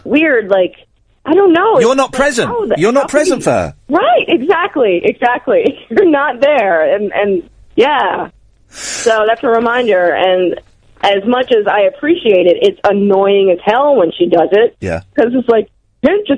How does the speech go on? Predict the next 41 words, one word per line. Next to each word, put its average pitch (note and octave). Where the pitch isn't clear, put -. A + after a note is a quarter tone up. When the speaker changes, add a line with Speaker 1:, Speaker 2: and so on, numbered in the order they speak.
Speaker 1:
see F#4
I'm D#4
in D#4
the D4
middle D#4+
of A4+
something?" -
<laughs> D5
But A3+
are A#3
you, B3
you A3
know? G#3
Speaker 2:
It's A#3
funny D4
you B3
mentioned G#3
that G3
we're G3+
all F#3+
becoming F#3
robots, F3+
and F3
on B3
this A#3+
album, A2+
um, D#3+
has A3
the D#4+
album D4+
got C4
a G#3+
title, C4+
by B2
the F#2+
way? D#2
Speaker 1:
I'm -
gonna C4+
call A#3
it F#3+
Hypocrite. G#3